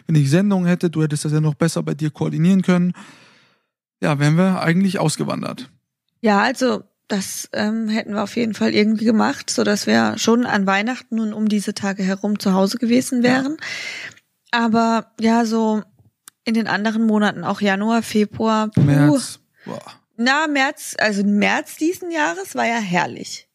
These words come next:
Speaker 2: Der März, der hatte seine achtzehn Grad mit purer Sonne. Da fing das ja ga-, das Ganze ja auch an mit dem Lockdown.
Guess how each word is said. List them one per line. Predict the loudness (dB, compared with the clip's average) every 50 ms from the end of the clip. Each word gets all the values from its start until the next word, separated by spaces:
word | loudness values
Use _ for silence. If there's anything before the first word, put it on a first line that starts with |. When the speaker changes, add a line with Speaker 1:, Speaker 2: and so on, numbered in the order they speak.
| _ _ _ _ _ _ _ -8
Speaker 2:
Der | -6 -4
März, | -2 0 0 0 0 -2 -2
der | -2 0 0
hatte | -2 -2 -2 -2 -2 0 0 -2 -2 -4 -4
seine | -2 0 0 2 2 2 0
achtzehn | 0 -2 -4 -6 -6 -4 -4 -4 -4
Grad | -2 -2 0 0 0 -2 -4
mit | -4 -4 -4 -6 -10 -12 -6
purer | -2 -2 0 2 2 0 2
Sonne. | 0 0 0 2 0 0 -2 -4 -8 -12 -16 -16 -16 -18 -20 _ _ -2
Da | -2 0
fing | 2 2 2 2 2
das | 2 0 0
ja | 0 0
ga-, | 0 -2 -2 -2
das | -2 -2 -2 0
Ganze | 0 0 0 0 0 0
ja | 2 2
auch | 0 -2 -2
an | -4 -2 0 2 2
mit | 2 2 2
dem | 2 4
Lockdown. | 4 2 2 0 -4 -2 -2 0 0 0 -2 -4 -6